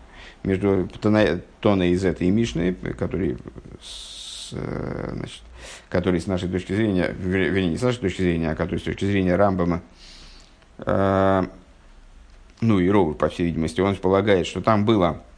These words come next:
э, пять врат, которые нуждались в охране Коаним, и вто-, если и второй, и, и Тона из четвертой Мишны, который считает, что их было семь таких врат, подлежащих охране.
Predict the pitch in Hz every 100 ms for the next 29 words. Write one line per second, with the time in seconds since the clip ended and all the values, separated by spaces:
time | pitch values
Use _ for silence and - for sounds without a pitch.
0 | - - - - - - - - - -
1 | - 92 123 110 104 101 90 90 92 95
2 | 101 101 90 90 104 90 98 87 85 -
3 | - - 147 127 104 - 101 117 147 120
4 | 123 117 - 113 117 113 120 110 101 -
5 | 107 104 101 98 92 - 113 98 92 -
6 | 117 95 - - 120 104 104 107 101 -
7 | 90 92 95 92 90 92 92 85 73 -
8 | 80 - - 67 - - - - - 110
9 | 156 208 - 180 208 196 196 190 185 -
10 | - - - - 135 143 160 139 139 139
11 | 127 123 117